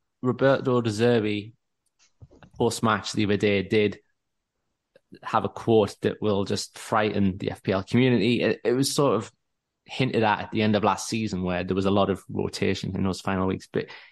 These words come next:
he, he flat out said, "We have a lot of competitions. I'm gonna change a lot of names every three to four days," which is awful. But as you say, Europe doesn't start for the, about a month or so, right? So at least for the,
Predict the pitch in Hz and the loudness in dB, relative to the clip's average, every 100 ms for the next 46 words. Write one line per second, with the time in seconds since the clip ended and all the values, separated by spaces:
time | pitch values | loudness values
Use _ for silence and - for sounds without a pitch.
0 | _ - - 113 - _ - 107 117 113 | _ -10 -4 -4 -6 _ -10 -6 -6 -8
1 | _ - - - - 131 120 110 110 101 | _ -14 -10 -10 -2 0 2 2 2 0
2 | - - 110 101 101 - _ _ _ _ | -2 0 2 2 0 -6 _ _ _ _
3 | _ - 110 107 113 107 - 107 87 - | _ -2 0 2 2 0 0 -2 -2 -6
4 | _ - - 107 - 101 101 98 - - | _ -12 -2 -2 2 2 2 -2 -6 -16
5 | _ - 95 104 107 104 110 107 101 101 | _ -10 -4 0 0 0 0 0 2 0
6 | 101 101 101 101 98 95 92 95 101 98 | 0 0 0 0 0 -2 -4 -6 -4 -2
7 | 98 101 98 95 92 90 90 110 - - | -2 0 0 2 0 0 -4 -12 -16 -18
8 | _ - - 90 87 - - 98 95 98 | _ -14 -10 -8 -8 -6 0 0 0 -6
9 | 92 120 107 - 113 104 104 - 104 101 | -2 0 0 -2 -2 0 0 0 0 0
10 | - - - 113 117 107 - 120 110 110 | -4 -20 -4 2 2 2 -4 -4 0 -2
11 | - - - 113 104 - - _ - - | -2 -8 0 2 2 0 -14 _ -20 -20
12 | - _ _ _ - - 110 104 104 - | -20 _ _ _ -20 -4 -2 0 -2 -8
13 | - 110 98 110 113 104 101 95 92 95 | -2 0 2 2 2 -2 -8 -4 -2 0
14 | 110 123 - - 101 101 104 101 120 117 | 0 -2 -6 -2 0 2 0 0 -4 -2
15 | - 107 | -2 -4